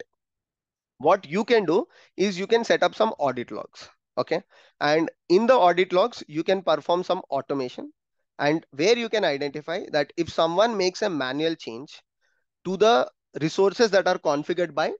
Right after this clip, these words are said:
Terraform. Understand it very carefully, and this is how I would explain, or, you know, this is how,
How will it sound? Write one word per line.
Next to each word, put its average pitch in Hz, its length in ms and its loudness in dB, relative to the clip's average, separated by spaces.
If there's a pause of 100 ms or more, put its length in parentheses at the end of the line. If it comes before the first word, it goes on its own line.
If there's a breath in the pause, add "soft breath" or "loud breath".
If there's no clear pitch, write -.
(140)
Terraform. 107 360 -8 (560)
Understand 214 460 2
it 180 180 -10
very 160 160 2
carefully, 156 440 -6 (120)
and 147 220 0
this 170 240 -2
is 196 160 -6
how 151 120 4 (500)
I 143 140 -2
would 185 220 2 (100)
explain, 160 480 -2
or, 147 80 2
you 143 120 -2
know, 175 120 0
this 147 200 -10
is 170 180 -6
how, 156 220 0